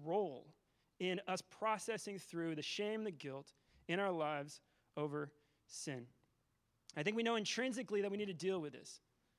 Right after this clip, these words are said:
I think there, there, there, there's, there's something in us that says we need to deal with this guilt. We need to deal with this shame. We need to deal with the consequences that this has wrought in our lives.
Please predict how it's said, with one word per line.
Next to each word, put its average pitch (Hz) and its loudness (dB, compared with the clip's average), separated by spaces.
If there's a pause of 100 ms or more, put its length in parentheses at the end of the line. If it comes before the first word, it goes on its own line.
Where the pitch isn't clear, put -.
(340)
I 160 -6
think 185 2
there, 180 4
there, 214 4
there, 202 4
there's, 202 2
there's 180 2
something 226 4
in 226 2
us 226 0
that 202 -2
says 185 0
we 190 2
need 240 2
to 262 0
deal 190 4
with 185 2
this 160 0
guilt. 147 -2
We 170 0
need 233 4
to 240 2
deal 185 4
with 190 4
this 170 2
shame. 147 -2 (280)
We 185 4
need 262 4
to 226 2
deal 196 2
with 180 2
the 165 -4
consequences 170 0
that 147 -6
this 156 0
has 143 -4
wrought 143 6 (500)
in 165 2
our 165 6
lives. 151 4